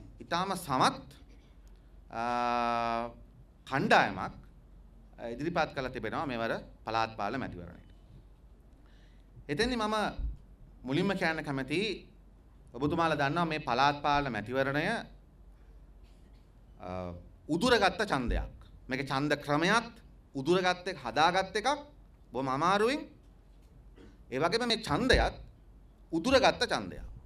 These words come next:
මේ ඡන්දය අලුත් එකක්. ඒ නිසා, අ, මෙතන ඉන්න අයට ලොකු අවබෝධයක් ඇති. නමුත් පොදුවේ ගත්තොත් මේ මැතිවරණ ක්‍රමය ගැන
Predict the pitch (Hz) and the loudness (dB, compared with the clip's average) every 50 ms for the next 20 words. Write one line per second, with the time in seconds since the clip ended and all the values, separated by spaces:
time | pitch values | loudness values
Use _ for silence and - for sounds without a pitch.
0 | - - - - - - - - - - - - - - - - - - - - | -20 -20 -20 -20 -20 -20 -20 -20 -20 -20 -20 -20 -20 -20 -20 -20 -20 -20 -20 -16
1 | - - 151 180 170 175 170 190 208 262 240 185 196 240 254 254 - 139 - - | -2 0 0 2 4 4 2 4 6 6 6 8 6 6 2 0 -2 -4 -4 -4
2 | - - - - - - - - - - - - - - - - - - - - | -6 -8 -10 -10 -12 -16 -20 -20 -20 -20 -20 -20 -20 -20 -20 -20 -20 -20 -20 -20
3 | - - - - - - - - - - - 113 131 143 156 143 170 185 214 240 | -20 -20 -20 -20 -20 -20 -20 -20 -20 -14 -6 -4 -4 -4 -2 -2 -2 -2 -2 -2
4 | 233 - - - - - - - - - - - - 110 110 113 113 113 113 113 | -4 -8 -12 -18 -20 -20 -20 -20 -20 -18 -16 -12 -8 -6 -4 -4 -2 -4 -4 -4
5 | 117 117 110 127 127 127 131 127 127 127 127 123 117 - 113 113 113 113 117 117 | -6 -8 -8 -6 -6 -4 -4 -4 -4 -6 -6 -6 -6 -6 -6 -6 -6 -6 -6 -6
6 | 113 107 104 117 113 113 110 110 113 104 101 95 - - 98 104 - 226 220 165 | -6 -6 -4 -4 -4 -2 -2 -4 -4 -4 -4 -6 -8 -12 -12 -8 -6 -6 -4 -4
7 | 139 147 208 120 113 - - - - - - 135 151 208 262 247 185 127 107 107 | -4 -4 -4 -4 -6 -10 -16 -20 -20 -6 -4 -2 0 2 4 4 4 2 0 -2
8 | 113 151 170 165 147 127 113 110 143 143 139 135 139 139 - 127 135 160 202 220 | -4 -6 -4 -4 -4 -4 -4 -4 -4 -6 -4 -6 -8 -8 -6 -4 0 0 2 2
9 | 180 139 117 117 | 2 2 0 0